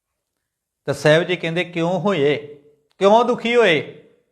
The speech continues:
ਸਤ ਸੰਗਤ ਤੋਂ ਛੁੱਟ ਗਏ, ਅੰਮ੍ਰਿਤ ਵੇਲਾ ਛੱਡ ਦਿੱਤਾ, ਅੰਮ੍ਰਿਤ ਛਕਣਾ ਛੱਡ ਦਿੱਤਾ, ਖੰਡੇ ਬਾਟੇ ਦੀ ਪੌਲ, ਅੰਮ੍ਰਿਤ ਰੂਪੀ ਬਾਣੀ ਪੜ੍ਹਨੀ ਛੱਡ ਦਿੱਤੀ।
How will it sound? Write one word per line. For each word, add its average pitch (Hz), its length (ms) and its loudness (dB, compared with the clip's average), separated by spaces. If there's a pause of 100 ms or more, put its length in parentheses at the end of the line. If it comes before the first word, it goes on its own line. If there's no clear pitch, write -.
(680)
ਸਤ 151 300 0
ਸੰਗਤ 143 420 -8
ਤੋਂ 147 220 -8
ਛੁੱਟ 139 300 -10
ਗਏ, 127 440 -8 (1080)
ਅੰਮ੍ਰਿਤ 170 380 2
ਵੇਲਾ 165 360 4
ਛੱਡ 165 240 -2
ਦਿੱਤਾ, 165 500 0
ਅੰਮ੍ਰਿਤ 170 360 -4 (640)
ਛਕਣਾ 190 420 0
ਛੱਡ 180 220 0
ਦਿੱਤਾ, 160 340 0 (520)
ਖੰਡੇ 151 280 0
ਬਾਟੇ 151 280 -2
ਦੀ 151 120 -6
ਪੌਲ, 147 360 4 (880)
ਅੰਮ੍ਰਿਤ 190 380 0
ਰੂਪੀ 175 320 -2
ਬਾਣੀ 156 420 0
ਪੜ੍ਹਨੀ 196 380 -2
ਛੱਡ 156 220 0
ਦਿੱਤੀ। 151 680 -8